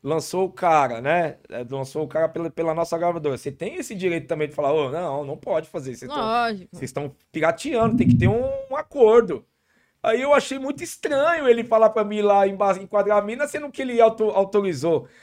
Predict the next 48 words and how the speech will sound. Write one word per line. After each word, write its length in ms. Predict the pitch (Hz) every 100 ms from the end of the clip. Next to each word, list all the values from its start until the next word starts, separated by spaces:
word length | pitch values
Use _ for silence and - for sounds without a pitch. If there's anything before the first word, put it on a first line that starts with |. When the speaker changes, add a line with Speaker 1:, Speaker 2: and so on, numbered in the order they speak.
| _
Speaker 1:
Mas 140 | 294 302
nós 180 | 277 262
era 180 | 294
tudo 220 | 285 285 320
moleque, 540 | 480 466 240 294 269
nós 160 | 240 233
tinha 160 | 262 285
vinte 200 | 285 -
e 120 | -
cinco 500 | - - 285 - 262
anos, 320 | 196 220 233 196
vinte 180 | 208 -
e 40 |
quatro 400 | 226 214 220 202
anos. 380 | 175 208 180 110 - -
Não 140 | 208
tinha 220 | - 370
essa 180 | 302 247
noção 380 | 214 175 214 196
de 100 | 175
mercado, 1000 | 175 139 - - 151 175 180 139 123 - _ _ _ _
tá 100 | 151
ligado? 280 | 160 185 156
De 80 | 160
direito 340 | 165 180 180
autoral, 420 | 175 170 151 175
direito, 500 | 156 156 139 180 175 143
de 100 | 160
dinheiro. 640 | 143 165 143 151 185 185
Não 100 | 294
tinha 360 | - - 453 320
muito 360 | 202 175 175
isso. 280 | 147 143 185
Era, 340 | 220 269 262 - _ _ _
era 260 | - 202 220
mais 400 | 214 226 262 214
no, 240 | 254 254
no 140 | 247 247
romantismo 760 | 220 262 294 - 190 262 254 220
mesmo, 400 | 185 226 226 208
na 200 | 202 202
emoção 480 | 214 247 - 220
que 80 | 262
a 40 | 175
gente 180 | 165
fazia 280 | - 147 135
as 80 | 127
coisas. 320 | - 120 107